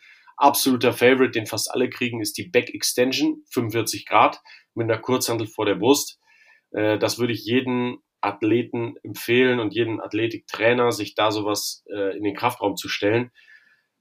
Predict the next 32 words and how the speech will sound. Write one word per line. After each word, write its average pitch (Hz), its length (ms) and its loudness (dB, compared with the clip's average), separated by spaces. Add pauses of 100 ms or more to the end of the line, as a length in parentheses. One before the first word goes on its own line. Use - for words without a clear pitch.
(140)
Ähm, 101 380 0
da 113 440 6
arbeitet 113 460 2
der 101 100 -4
Hamstring 117 340 -4
aus 98 140 -6
der 107 120 0
langen 117 300 4
Position 107 460 -6
raus, 113 200 2
vor 98 140 -6
allem 98 140 -4
als 95 220 -6
Hüftstrecker. 143 720 2
Das 104 120 -8
ist 101 60 -2
eine 104 140 -2
sehr 113 300 2
schöne 117 360 0
Übung, 120 460 -4
ohne 135 340 6
viel 123 280 -2
Load 117 340 4
auf 113 140 -2
die 95 160 -8
Wirbelsäule, 107 720 2
da 101 180 2
die 101 120 -2
hintere 98 300 -6
Kette 95 300 -8
zu - 140 -8
stärken. 90 460 -8